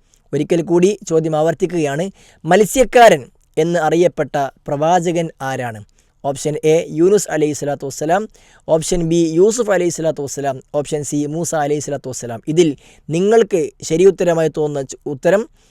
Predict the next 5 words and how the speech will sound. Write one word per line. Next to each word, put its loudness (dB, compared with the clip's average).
നിങ്ങൾ 0
പീസ് 2
റേഡിയോ 2
ഫീഡ്ബാക്ക് 0
ഓപ്ഷനിലൂടെ -6